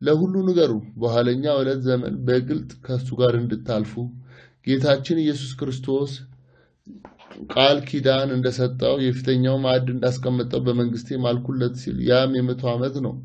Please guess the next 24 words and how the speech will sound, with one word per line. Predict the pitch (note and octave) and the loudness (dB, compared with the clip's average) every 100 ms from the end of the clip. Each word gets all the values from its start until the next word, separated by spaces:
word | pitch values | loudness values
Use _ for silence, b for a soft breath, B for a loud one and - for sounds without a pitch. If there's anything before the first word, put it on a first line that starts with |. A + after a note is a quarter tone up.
| B B B C3 | B B B -2
መጽሐፈ | C3+ C3+ B2+ D3+ D3 | 0 2 0 0 0
ገድሉን | C#3 B2 C3 C3+ | 0 0 -2 -2
የጻፈና | B2+ B2+ B2+ B2 B2 | -2 -4 -2 -2 0
ያጻፈ | A#2+ - A#2 - B2+ C3 - - - - B2+ | -2 -2 -4 -4 -6 -6 -10 -16 -14 -14 -8
ከካህንና | B2+ - A#2+ B2 B2+ C3 B2+ | -6 -4 -2 0 2 0 -2
ሰማዕት | C3 C3+ B2+ C3 C3 | -4 -4 -2 -2 0
ያሬድ | B2 B2+ B2 | 2 2 0
ጋር | C3+ C3 | -2 0
ያለ | B2+ B2 | 2 2
ኀፍረት | A#2+ A#2+ B2+ B2 | 0 -2 -4 -2
በግልጥ | C3+ C3+ C3 | -2 -2 -4
ያልፍ | B2+ B2 - | -2 -2 -4
ዘንድ | A#2 C3 C#3 - - b b b b b b b b b _ _ _ | 0 0 0 -2 -10 b b b b b b b b b _ _ _
ሁላችሁ | C#3 C#3+ D3+ D3+ E3 | 0 6 6 6 0
ወንዶችና | D#3 D#3 D#3 D#3+ D3+ | 2 0 -2 0 0
ሴቶች | D#3 D#3 D#3 D#3 | 0 0 0 -2
የትምህርቱ | D3+ D3+ D3 D3+ | -6 -6 -6 -8
ልጆች | C#3 C#3 - | -6 -10 -8
መታሰቢያውን | D3+ D3+ C3+ D3 C#3+ C3+ | -6 -4 -4 -2 0 4
አድርጉ። | D3+ D#3 D#3+ B2 G#2+ - | 4 4 2 0 -6 -8
የማህሌቱ | B2 B2+ C3 B2+ C3 C3 D3+ | -2 2 6 6 6 4 2
ዜማ | C3+ C3 C3 C3+ - B B B B | 2 4 2 2 -4 B B B B
የባሎቻችሁ | C3 C3+ C#3+ D3 D3+ D3 C#3+ C#3 F3 | 0 4 4 4 0 -2 -4 -2 -6
ሽልማትና | - D3+ C#3 C3+ C3+ C#3 C#3+ C#3 | -4 -6 -4 -4 -4 -6 -8 -4